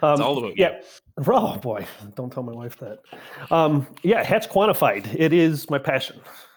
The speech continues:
Speaker 1: Uh, it is something that I started up, and it really goes back to a, um, a representation of what I've done over the course of my career. Um, I'll give you a quick backstory here. Um, the front half of my career was on the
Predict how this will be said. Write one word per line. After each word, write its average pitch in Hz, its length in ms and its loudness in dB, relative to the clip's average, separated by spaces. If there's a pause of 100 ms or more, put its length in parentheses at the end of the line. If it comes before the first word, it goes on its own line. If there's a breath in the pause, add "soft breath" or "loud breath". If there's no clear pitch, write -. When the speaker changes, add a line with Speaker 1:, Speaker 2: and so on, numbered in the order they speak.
Speaker 1:
Uh, 123 340 -6
it 139 140 -4
is 139 320 -4
something 180 320 -6
that 180 100 0
I 175 60 2
started 139 400 -2
up, 135 160 0
and 127 80 -6
it 135 60 -8
really 196 180 -4
goes 135 180 -2
back 123 400 -2
to 120 320 -6
a, 113 360 -8
um, 110 280 -14 (600 soft breath)
a 147 80 2
representation 135 800 -2
of 110 80 -10
what 110 160 -6
I've 101 180 -8
done 107 160 -8
over 98 160 -16
the 95 80 -20
course - 240 -14
of - 80 -20
my 113 80 -18
career. - 280 -20 (520 soft breath)
Um, 110 220 -4
I'll 113 60 -2
give 135 160 2
you 127 60 2
a - 40 -6
quick - 320 -4
backstory 107 600 -4
here. 110 260 -8 (420 loud breath)
Um, 113 380 -2 (120)
the 135 120 -4
front 220 380 -2
half 170 240 0
of 135 60 2
my 131 120 2
career 123 300 0
was 110 200 -6
on 110 220 -2
the 107 240 -8